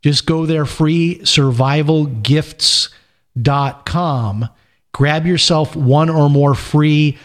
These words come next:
survival items, and that helps us, and you get some free survival gear, which is cool. Free survival gifts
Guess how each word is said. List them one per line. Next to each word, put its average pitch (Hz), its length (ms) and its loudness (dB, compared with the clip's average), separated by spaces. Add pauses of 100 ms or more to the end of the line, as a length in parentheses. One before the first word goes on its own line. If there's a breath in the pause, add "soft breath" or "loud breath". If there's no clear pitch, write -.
(160 loud breath)
survival 143 680 0
items, 123 600 0 (400 soft breath)
and 147 160 2
that 175 160 0
helps 180 320 0
us, 170 420 0 (120)
and 156 160 0
you 185 80 0
get 202 140 0
some 190 200 0
free 180 300 0
survival 185 560 0
gear, 104 240 -2
which 120 260 0
is 117 100 0
cool. 117 380 0 (300 loud breath)
Free 170 560 0
survival 143 920 2
gifts - 920 -2